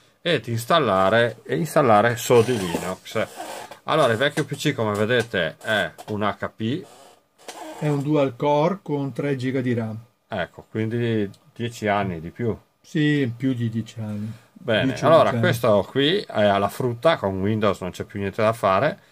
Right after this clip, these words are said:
Speaker 1: Allora adesso noi lo reinstalleremo, in-, reinstalleremo Sodi Linux completamente al posto di Sodi Linux e lo riporteremo a nuova vita.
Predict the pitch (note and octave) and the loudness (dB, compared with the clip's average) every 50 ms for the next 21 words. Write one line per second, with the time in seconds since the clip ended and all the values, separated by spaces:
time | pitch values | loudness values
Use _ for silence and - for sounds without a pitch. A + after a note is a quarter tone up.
0 | _ _ - - - - - - _ _ B2+ D#3 F3 D#3+ C#3+ A#2+ A2+ - B2 A#2 | _ _ -20 -20 -20 -20 -20 -20 _ _ 0 2 4 4 4 2 0 -2 -2 0
1 | B2 C3+ C#3 B2+ A2+ G2 F#2 F#2+ - A2 A#2 A2+ A2 G#2 A2 A2+ A#2 A#2+ A#2 - | 2 2 2 0 0 -2 -2 -4 -4 -2 -2 0 0 0 0 0 0 -2 -2 0
2 | A#2+ A2 G#2 G#2+ G#2+ G2+ G#2+ A2+ A2+ G2 G2 F2+ E2+ E2 D#2 D#2 - G2 G2+ G#2+ | 0 0 2 2 2 2 2 2 0 0 -2 -2 -4 -4 -4 -6 -6 -6 -4 -2
3 | G#2 A2 B2 B2 A#2 A#2 - A2+ G#2+ G#2 G#2 G#2 G#2 G#2+ G2+ F#2 F2+ F2 - - | 0 0 0 0 -2 -2 -2 0 0 2 2 0 0 0 -2 -2 -4 -8 -4 -6
4 | A2+ F#2+ G#2 G#2 G2+ G#2+ G#2+ G#2 G2+ G2 E2+ - - - D#3 F3 F3+ - - - | -4 -2 -2 -2 -2 -2 -2 0 -2 -2 -4 -6 -6 -4 -4 -4 -4 -8 -16 -20
5 | _ - - _ - G#2+ G2 - A2 G#2+ - G#2 G2+ A2 A#2 A2+ G#2+ G2+ - F2 | _ -20 -20 _ -8 -8 -6 -4 -8 -4 -2 -2 0 0 0 -2 -2 -2 -2 -4
6 | E2+ - - A2+ G#2+ G2 - - F#2+ F#2 F2 - - G#2 A2 C3 C3 A#2+ G2 G2 | -4 0 0 0 2 2 0 -6 -6 -6 -8 -6 -6 -4 -4 -4 -4 -4 -4 -2
7 | A2 A#2+ B2+ - - E3 D3 C#3 C3 C3 - _ D3 - - C#3 A#2 G2 F#2+ G2+ | -4 -4 -6 -6 -8 -6 -4 -4 -4 -4 -6 _ -10 -6 -6 -6 -4 -4 -4 -2
8 | G#2 G#2 G2 F#2+ F#2+ G2 F#2+ F#2 E2+ - - D#2+ D2+ | -2 0 0 0 0 0 -2 -6 -8 -8 -10 -10 -12